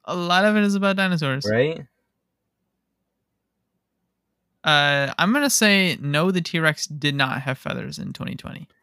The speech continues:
Speaker 2: I'm
Speaker 1: Sorry.
Speaker 2: gonna say yes, just to throw people off that listen to this podcast.
Speaker 1: Yeah.
Speaker 2: Like, in a, in,
Speaker 1: <laughs>
Speaker 2: in a few years, be like, "What?" <laughs> There was
Speaker 1: We
Speaker 2: two
Speaker 1: have
Speaker 2: things.
Speaker 1: both sides.
Speaker 2: Yeah, yeah.
Speaker 1: <laughs> Take whichever one you want, whichever one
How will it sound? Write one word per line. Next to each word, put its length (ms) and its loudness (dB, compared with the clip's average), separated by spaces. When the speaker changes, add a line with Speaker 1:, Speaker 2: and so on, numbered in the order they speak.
Speaker 2:
I'm 140 -2
Speaker 1:
Sorry. 140 0
Speaker 2:
gonna 140 0
say 160 -2
yes, 340 -6
just 160 -8
to 60 -4
throw 180 -4
people 320 -8
off 160 -12
that 100 -10
listen 180 -10
to 40 -10
this 100 -10
podcast. 380 -6
Speaker 1:
Yeah. 100 -2
Speaker 2:
Like, 180 -4
in 120 -6
a, 260 2
in, 180 0
Speaker 1:
<laughs> 80 -
Speaker 2:
in 80 2
a 60 2
few 240 -4
years, 420 0
be 80 -4
like, 160 -4
"What?" 240 2
<laughs> 1040 -2
There 160 2
was 100 2
Speaker 1:
We 180 6
Speaker 2:
two 40 8
Speaker 1:
have 120 4
Speaker 2:
things. 40 -4
Speaker 1:
both 180 4
sides. 480 2
Speaker 2:
Yeah, 100 0
yeah. 200 4
Speaker 1:
<laughs> 120 -20
Take 320 -2
whichever 420 2
one 120 2
you 140 2
want, 280 0
whichever 320 -2
one 300 -2